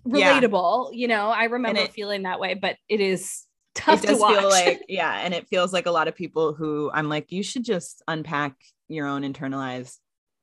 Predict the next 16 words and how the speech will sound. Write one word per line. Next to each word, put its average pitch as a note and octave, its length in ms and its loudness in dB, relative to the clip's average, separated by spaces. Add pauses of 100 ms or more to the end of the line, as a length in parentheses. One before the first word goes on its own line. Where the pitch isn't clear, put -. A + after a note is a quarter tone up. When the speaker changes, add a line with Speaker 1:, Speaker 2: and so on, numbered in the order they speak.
(500)
Speaker 1:
misogyny C3+ 540 -6
and B2 100 -10
patriarchy B2 560 -10
for G3+ 100 -2
your G#3 160 0
own A#3 180 6
sake, D#3+ 320 -2
be-, F#3+ 180 -6
so A3 120 -2
that G3 100 -4
you G3 100 -8
don't F#3 340 -2
feel E3+ 360 -2
this D#3+ 240 -4
stressed D3+ 460 -2
about C3 460 -4